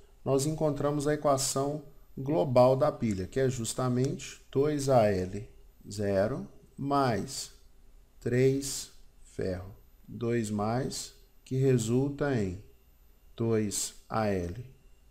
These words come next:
três mais, mais três ferro, zero. Na tabela de potenciais padrão, os índices dois do alumínio e três do ferro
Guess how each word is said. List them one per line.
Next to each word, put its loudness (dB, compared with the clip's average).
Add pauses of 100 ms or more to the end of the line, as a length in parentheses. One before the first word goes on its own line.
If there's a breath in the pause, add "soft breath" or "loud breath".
três -4
mais, -4
mais -2 (600)
três 0 (360)
ferro, -2 (640)
zero. -2 (600 soft breath)
Na 2
tabela 10
de -4
potenciais 2
padrão, 2 (520)
os 2
índices 2
dois 4
do 4
alumínio 0
e -6
três 6
do 0
ferro 2